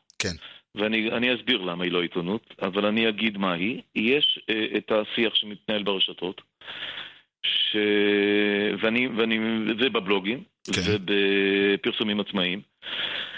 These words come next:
Speaker 2: אמ, הוא טוב, הוא חשוב, הוא משמיע קול,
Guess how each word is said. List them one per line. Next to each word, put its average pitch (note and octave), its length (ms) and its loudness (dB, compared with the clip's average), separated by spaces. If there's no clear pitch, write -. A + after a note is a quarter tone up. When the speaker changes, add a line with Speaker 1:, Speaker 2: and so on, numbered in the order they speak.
Speaker 2:
אמ, B2 1000 0
הוא B2 120 -2
טוב, C3 360 2
הוא - 180 -2
חשוב, A2+ 520 0
הוא A2+ 100 -4
משמיע A#2 360 -2
קול, A2+ 420 0